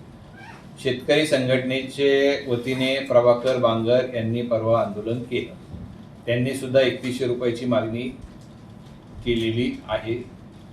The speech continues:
ती एकतीसशे रुपयाची मागणी करत असताना त्यांनी काय अभ्यास केला असेल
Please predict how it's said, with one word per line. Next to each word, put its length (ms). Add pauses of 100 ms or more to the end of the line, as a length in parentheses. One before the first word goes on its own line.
(460)
ती 60
एकतीसशे 460
रुपयाची 360
मागणी 400
करत 220
असताना 280
त्यांनी 300
काय 180
अभ्यास 400
केला 200
असेल 500